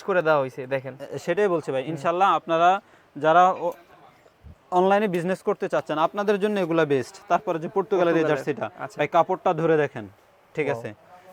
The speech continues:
Speaker 2: কাপড়টা
Speaker 1: ভাই, আসলে
Speaker 2: ধরে দেখেন।
Speaker 1: ফেব্রিকটা খুবই ভালো
Speaker 2: আমাদের
Speaker 1: আর কি।
Speaker 2: কাছে দুই ধরনের কাপড় পাবেন, এক হচ্ছে যে ম্যাশ কাপড়ের মধ্যে মাইক্রো সুতার কাপড়,
Speaker 1: হুম, হুম।
Speaker 2: ঠিক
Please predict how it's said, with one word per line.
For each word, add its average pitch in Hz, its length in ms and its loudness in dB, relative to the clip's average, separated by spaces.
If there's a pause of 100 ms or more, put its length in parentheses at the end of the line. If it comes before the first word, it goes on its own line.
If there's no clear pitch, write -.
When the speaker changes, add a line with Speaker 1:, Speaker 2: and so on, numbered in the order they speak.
(100)
Speaker 2:
কাপড়টা 151 280 -2
Speaker 1:
ভাই, 165 100 2
আসলে 175 240 -2
Speaker 2:
ধরে 143 100 -2
দেখেন। 139 140 -2
Speaker 1:
ফেব্রিকটা 175 340 -8
খুবই 160 180 -8
ভালো 165 140 2
Speaker 2:
আমাদের 185 240 2
Speaker 1:
আর 185 40 -2
কি। 196 60 -2
Speaker 2:
কাছে 196 220 -4
দুই 170 260 -4
ধরনের 190 300 2
কাপড় 190 300 -2
পাবেন, 190 260 -2
এক 165 220 -2
হচ্ছে 175 260 -4
যে 190 140 0
ম্যাশ 160 200 -2
কাপড়ের 180 280 -4
মধ্যে 175 160 -6
মাইক্রো 160 360 -4
সুতার 175 360 -6
কাপড়, 208 380 -2
Speaker 1:
হুম, 160 160 -8
হুম। 139 140 -10
Speaker 2:
ঠিক 170 120 -6